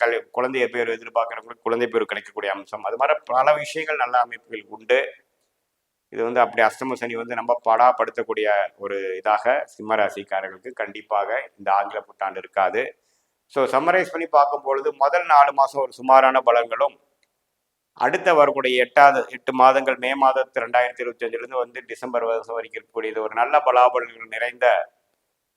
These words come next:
ஒரு காலகட்டம். என்னதான் வக்ரம் ரீதியெல்லாம் நடுவால வந்தாலும் வக்ரத்துக்கு பெரிய பலன் நாம பார்க்க வேண்டியதில்லை.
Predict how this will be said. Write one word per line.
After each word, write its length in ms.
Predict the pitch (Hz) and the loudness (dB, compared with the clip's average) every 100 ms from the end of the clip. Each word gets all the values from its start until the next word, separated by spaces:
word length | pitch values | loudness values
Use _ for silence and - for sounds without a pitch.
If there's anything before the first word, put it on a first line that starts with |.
| - | -10
ஒரு 120 | 107 104 113 | -6 -2 2
காலகட்டம். 460 | 117 120 113 110 110 | 4 4 0 -6 -6
என்னதான் 320 | 120 127 123 | 0 0 2
வக்ரம் 380 | 113 123 123 120 | -2 -2 -4 -4
ரீதியெல்லாம் 580 | 113 113 113 117 117 113 | -8 -6 -4 -4 -4 -8
நடுவால 280 | 110 113 113 107 | -2 0 2 -2
வந்தாலும் 360 | 110 110 113 | -2 -2 -2
வக்ரத்துக்கு 460 | 107 117 117 _ - | -6 -6 -10 _ -12
பெரிய 160 | 110 113 | -8 -4
பலன் 240 | 104 110 113 | -4 -4 -6
நாம 140 | 104 98 | -8 -2
பார்க்க 240 | 104 113 | -2 -2
வேண்டியதில்லை. 460 | 104 101 95 98 | -6 -6 -8 -4